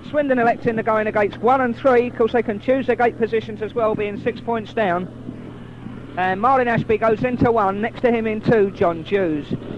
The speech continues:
In three, Jan Anderson, and in four, Richard Greer. And away they go, and getting away there on the inside, it's John Jews. Martin Ashby matches him, Greer round the outside, but Jan Anderson comes under him, and under John Jews as well. Brilliant bit of riding by Anderson. He's overhauled, though, by John Jews again.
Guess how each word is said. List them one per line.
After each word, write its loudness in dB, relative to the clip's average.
In 0
three, 4
Jan 2
Anderson, 2
and 0
in -8
four, 6
Richard 4
Greer. 4
And 0
away 6
they 2
go, 4
and 4
getting 4
away 6
there 6
on 6
the 4
inside, 4
it's -4
John 4
Jews. 4
Martin 2
Ashby 0
matches -2
him, 0
Greer 4
round 0
the 2
outside, 2
but 2
Jan 0
Anderson -2
comes -2
under 0
him, 2
and 2
under 2
John 2
Jews 0
as 0
well. 4
Brilliant 2
bit 6
of 4
riding 4
by 4
Anderson. 0
He's -2
overhauled, 6
though, 4
by 4
John 0
Jews 2
again. 0